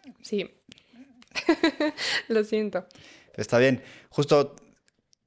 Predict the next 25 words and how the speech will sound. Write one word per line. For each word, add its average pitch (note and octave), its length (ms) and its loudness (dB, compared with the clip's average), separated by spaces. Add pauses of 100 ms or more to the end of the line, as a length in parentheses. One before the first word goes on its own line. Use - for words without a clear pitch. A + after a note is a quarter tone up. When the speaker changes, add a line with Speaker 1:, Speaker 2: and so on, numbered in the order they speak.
(120)
Speaker 2:
no C#3 280 2
sé, C#3 220 4
o A#2 60 2
sea, A2+ 280 -2 (460)
hablando A#2+ 380 4
justo B2+ 260 -4
como G2+ 200 -2
de G2+ 40 0
esta G2+ 180 -6
parte G#2 280 -4
del F#2+ 180 -4
duelo G2 240 -2 (180)
y G#2+ 120 -8
la, G2+ 100 -6 (140)
y G2 60 -10
la F#2 180 -6
pérdida, G#2 560 0 (3000)
creo D3 200 2
que D#3 80 -2
es D3+ 80 0
algo D3 180 4
que B2+ 80 2
nunca A#2 260 0
se A#2 140 -4
va, G2+ 300 0